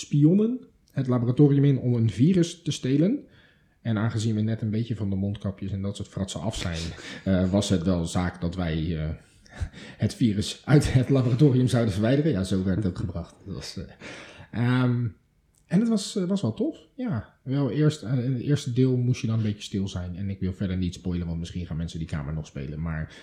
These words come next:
ehm, ik wou zeggen uit mijn hoofd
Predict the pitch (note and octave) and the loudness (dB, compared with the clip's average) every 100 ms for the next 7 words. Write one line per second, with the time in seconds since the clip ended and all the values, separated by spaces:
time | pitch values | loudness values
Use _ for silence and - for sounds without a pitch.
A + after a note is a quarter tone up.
0 | - - - G2 F2+ F2+ F2+ F2+ _ _ | -20 -16 -6 -4 -2 -4 -6 -10 _ _
1 | _ _ _ _ _ _ _ _ _ _ | _ _ _ _ _ _ _ _ _ _
2 | _ - A#2+ B2 - C3+ B2 C3 A#2+ A#2+ | _ -6 0 2 2 0 0 -2 0 0
3 | B2+ - | -2 -6